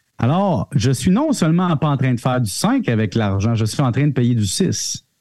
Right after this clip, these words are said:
Et il y a une stagnation de la valeur de l'immobilier parce qu'évidemment, à cause des taux d'intérêt. Donc, présentement, j'accepte de détruire de la valeur en disant que sur vingt-cinq, trente ans, je vais y gagner. Mais d'un point de vue purement court terme,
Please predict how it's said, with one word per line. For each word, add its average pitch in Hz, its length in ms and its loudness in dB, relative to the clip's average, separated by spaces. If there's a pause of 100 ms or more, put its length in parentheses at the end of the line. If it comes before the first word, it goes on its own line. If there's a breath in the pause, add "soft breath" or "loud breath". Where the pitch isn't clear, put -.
(520)
Et 127 400 0
il 135 140 2
y 120 40 2
a 120 40 2
une 120 80 2
stagnation 143 800 0
de 160 60 2
la 123 100 2
valeur 127 260 0
de 120 80 0
l'immobilier 117 600 2
parce 107 180 -4
qu'évidemment, 110 440 2
à 113 100 0
cause 113 220 0
des 104 60 2
taux - 120 0
d'intérêt. 117 340 0 (380 loud breath)
Donc, 131 180 0
présentement, 156 720 2 (300)
j'accepte 170 720 -2
de 127 120 0
détruire 123 400 0
de 131 60 0
la 123 80 0
valeur 117 600 0 (360 loud breath)
en 143 160 0
disant 127 280 0
que 160 60 -2
sur 123 200 0
vingt-cinq, 131 420 2
trente 120 380 0
ans, 151 160 2
je 113 80 0
vais 110 120 2
y 107 40 0
gagner. 107 640 2 (920)
Mais 113 80 0
d'un 117 160 2
point 123 200 0
de 117 60 0
vue 131 120 0
purement 143 380 0
court - 240 -2
terme, 135 460 0